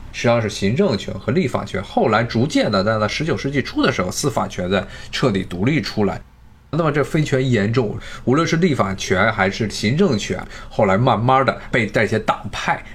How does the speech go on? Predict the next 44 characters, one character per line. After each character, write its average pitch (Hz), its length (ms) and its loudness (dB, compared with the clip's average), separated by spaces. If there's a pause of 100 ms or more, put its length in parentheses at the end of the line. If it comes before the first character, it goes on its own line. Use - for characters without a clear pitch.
带 113 220 2
着 98 120 0
走 - 380 -2
了。 67 100 -12 (720)
比 104 120 2
如 104 100 2
说 180 240 4
像 135 320 0 (300)
十 - 160 -2
九 113 180 4
世 127 220 0
纪 120 180 0
初 - 340 0
的 147 140 4
时 107 160 2
候， 139 240 2 (540)
当 120 220 2
时 123 140 0
围 98 240 4
绕 127 280 2
着 98 120 -4
联 98 180 0
邦 151 140 2
政 147 120 2
府 113 120 -6
是 - 200 0
不 185 140 0
是 185 160 2
应 175 180 0
该 175 180 4
有 123 260 2 (320)
强 131 240 2
有 113 120 2
力 233 200 2
的 101 200 2
中 110 180 2
央， 95 200 4
呃， - 340 0
把 110 160 0
控 110 260 2
能 98 200 4
力， 180 160 2 (220)
当 - 180 2
时 127 300 2